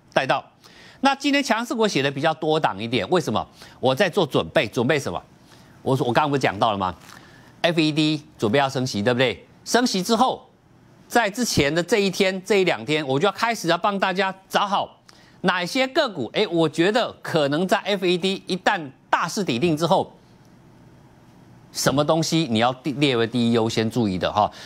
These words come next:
那我昨天找了一下，其实股票非常多了哈。那我认为以我的观点，我找出了啊，像这个，啊，这有两档股票，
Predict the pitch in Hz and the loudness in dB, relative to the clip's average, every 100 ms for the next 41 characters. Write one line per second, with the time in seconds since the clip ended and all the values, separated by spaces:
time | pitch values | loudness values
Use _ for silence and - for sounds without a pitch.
0 | - 214 196 160 165 190 202 202 113 123 | 0 2 2 0 0 0 0 0 0 0
1 | 151 196 156 175 180 135 185 170 175 143 | 0 0 -2 -4 -2 0 0 0 0 0
2 | 139 143 143 110 113 95 - - - 180 | 0 2 2 2 -2 -6 -12 -20 -4 0
3 | 196 160 147 185 190 156 160 170 175 143 | 2 2 2 2 2 0 0 0 2 2
4 | 175 175 156 135 - 117 113 160 143 107 | 0 0 -2 -2 0 -2 0 0 0 -2
5 | - - - - 135 190 165 208 151 - | -10 -20 -4 -2 0 0 0 -2 -2 -4
6 | _ _ _ _ - 131 151 233 165 151 | _ _ _ _ -4 -2 2 2 2 0
7 | 170 180 127 143 139 92 | -2 -4 -2 0 0 -2